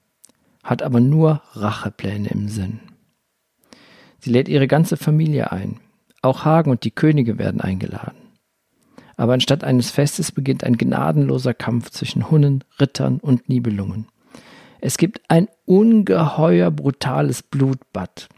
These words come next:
ein großes Gemetzel, bei dem alle Helden sterben. Auch Kriemhilds Sohn kommt um. Zum Schluss nimmt Kriemhild die ehemalige Waffe ihres Gatten Siegfried, das Schwert Balmung,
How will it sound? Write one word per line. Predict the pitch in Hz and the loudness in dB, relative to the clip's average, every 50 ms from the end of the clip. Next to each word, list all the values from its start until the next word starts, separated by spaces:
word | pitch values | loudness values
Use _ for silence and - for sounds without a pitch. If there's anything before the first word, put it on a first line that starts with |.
| _ _ _ _ - | _ _ _ _ -2
ein | 131 131 127 120 | 0 0 0 -2
großes | - 135 131 139 151 170 180 185 - - 165 147 - - | -4 -8 -6 -6 -4 -2 -2 -4 -2 -2 -2 -2 -4 -4
Gemetzel, | - 156 139 131 127 135 135 - - - - - - - _ _ _ _ - - - - - - | -4 -2 0 2 2 2 0 0 -2 -8 -10 -10 -10 -12 _ _ _ _ -20 -20 -20 -20 -16 -10
bei | - 123 | -8 -6
dem | 131 - 135 139 - - _ _ _ | -2 0 0 0 -2 -4 _ _ _
alle | - 165 190 208 220 220 | 2 2 4 4 4 4
Helden | 180 151 - 143 156 156 151 151 165 147 | 2 2 2 2 2 2 0 0 -2 -2
sterben. | - - - - 131 123 131 127 - - - - _ _ _ _ _ _ _ _ _ _ _ - | -2 -2 -4 -2 -2 -2 -2 -4 -6 -6 -8 -14 _ _ _ _ _ _ _ _ _ _ _ -4
Auch | - 170 165 - - | -2 -2 -2 -2 -8
Kriemhilds | - - - 165 156 147 147 151 151 - - - | -8 -2 0 2 4 4 4 2 0 -2 -8 -4
Sohn | - 185 185 165 147 - | -2 0 2 2 0 0
kommt | - - - 90 90 - | -2 -6 -10 -10 -10 -10
um. | - 98 92 - - - _ _ _ _ _ _ _ _ _ _ _ _ _ _ _ _ | -10 -10 -10 -12 -12 -16 _ _ _ _ _ _ _ _ _ _ _ _ _ _ _ _
Zum | - - - 135 117 | -14 -8 -4 -4 -4
Schluss | - - 139 160 185 - - - _ _ _ _ _ _ _ _ _ _ _ _ _ _ _ _ - | -2 0 0 0 0 0 -4 -12 _ _ _ _ _ _ _ _ _ _ _ _ _ _ _ _ 0
nimmt | 123 120 117 117 - | 2 2 2 0 -2
Kriemhild | - - - 135 135 135 131 139 151 165 160 - - | -4 0 2 4 4 4 4 4 2 2 0 -4 -2
die | - 123 - - | -2 -2 0 2
ehemalige | 131 135 143 135 139 135 131 127 123 120 120 110 120 | 4 4 4 4 4 2 2 0 0 0 -2 -2 -2
Waffe | 117 113 - - - 147 | -2 -4 -4 -2 -4 -4
ihres | - 127 120 117 113 113 - - | -2 -2 -4 -4 -4 -6 -4 -2
Gatten | 123 113 - _ - 123 | -2 -2 -2 _ -6 -8
Siegfried, | 113 104 - 117 113 - - - 147 156 - - - - _ _ _ _ _ _ - | -6 -4 -2 -4 -4 -4 -4 -4 -4 -4 -4 -6 -16 -20 _ _ _ _ _ _ -8
das | - 110 - - | -8 -8 -6 -6
Schwert | - 113 104 107 - | -6 -6 -6 -6 -6
Balmung, | - 101 98 95 98 101 123 143 165 170 | -4 -4 -2 -2 -2 -2 -2 -2 -2 -2